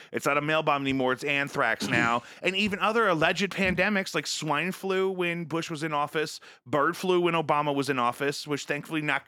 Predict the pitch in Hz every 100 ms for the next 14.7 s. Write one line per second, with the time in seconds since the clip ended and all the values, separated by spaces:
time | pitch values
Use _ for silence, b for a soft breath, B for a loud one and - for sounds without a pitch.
0 | _ _ _ - 143 143 143 165 - 135
1 | - 135 123 107 127 - - 98 95 -
2 | _ _ _ _ _ _ 95 92 - _
3 | _ _ B B B 277 320 359 285 285
4 | 233 208 226 160 156 202 196 165 143 165
5 | 170 147 156 175 175 147 139 135 135 -
6 | 156 160 139 147 151 156 156 147 131 135
7 | 151 160 185 165 B B - 170 196 190
8 | 190 151 151 143 131 b b b - 143
9 | 147 175 - 196 190 196 208 - 156 151
10 | 143 139 b - 175 175 156 113 160 156
11 | 160 147 151 143 139 156 139 - - 120
12 | - - 180 190 190 175 185 185 190 143
13 | - 151 123 143 143 170 175 - 185 185
14 | - 190 196 196 220 208 220